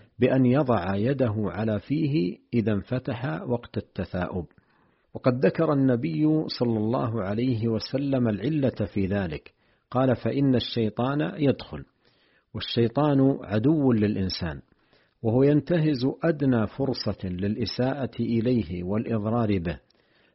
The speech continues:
فإذا وجد الفم مفتوحا وقت التثاؤب دخل،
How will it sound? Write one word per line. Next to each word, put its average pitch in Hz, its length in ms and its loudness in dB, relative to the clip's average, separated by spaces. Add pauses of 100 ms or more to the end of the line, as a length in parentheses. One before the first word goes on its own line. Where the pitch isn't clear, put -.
(100)
فإذا 113 440 2
وجد 117 420 2
الفم 104 380 -2
مفتوحا 107 760 0 (100)
وقت 120 320 -4
التثاؤب 123 800 -4
دخل، 101 480 -2